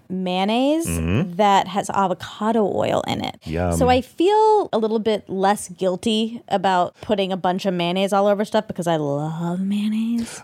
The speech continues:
Speaker 2: I've been trying to perfect my burger cooking.
Speaker 1: <gasps>
Speaker 2: They're not great yet, but add some of this ketchup on there and I'm sorted
Speaker 1: Makes it
Speaker 2: and
Speaker 1: better.
Speaker 2: very happy. Primal Kitchen products are made with high quality ingredients,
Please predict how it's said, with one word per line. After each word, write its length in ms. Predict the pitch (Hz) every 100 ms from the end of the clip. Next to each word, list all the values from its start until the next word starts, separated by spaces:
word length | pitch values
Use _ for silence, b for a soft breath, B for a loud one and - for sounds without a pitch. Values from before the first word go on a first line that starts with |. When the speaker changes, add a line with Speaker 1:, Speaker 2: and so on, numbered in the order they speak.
| -
Speaker 2:
I've 120 | 123
been 120 | 165
trying 160 | 160 156
to 60 |
perfect 440 | 131 117 107 - -
my 240 | 98 92
burger 360 | 80 92 95 107
cooking. 420 | - 113 151 170 330
Speaker 1:
<gasps> 160 | 381 110
Speaker 2:
They're 120 | 123
not 220 | 139 147
great 240 | 131 131 127
yet, 320 | 151 147 -
but 160 | 107 110
add 220 | 127 120
some 180 | 135 127
of 60 |
this 160 | 120 -
ketchup 400 | - 131 156 135
on 140 | 165
there 280 | 208 254 220 -
and 220 | - 87
I'm 400 | 85 82 80 80 -
sorted 520 | - - 76 64 -
Speaker 1:
Makes 240 | 220 220 -
it 60 | 170
Speaker 2:
and 140 | 190
Speaker 1:
better. 100 | -
Speaker 2:
very 200 | 82 76
happy. 420 | 76 71 76 73 90 -
Primal 240 | - 220 233
Kitchen 360 | 185 - 143 123
products 360 | 120 107 -
are 20 | 113
made 180 | 107
with 100 | 101
high 140 | 104 98
quality 380 | - 90 85 85
ingredients, 840 | 82 80 127 127 123 120 -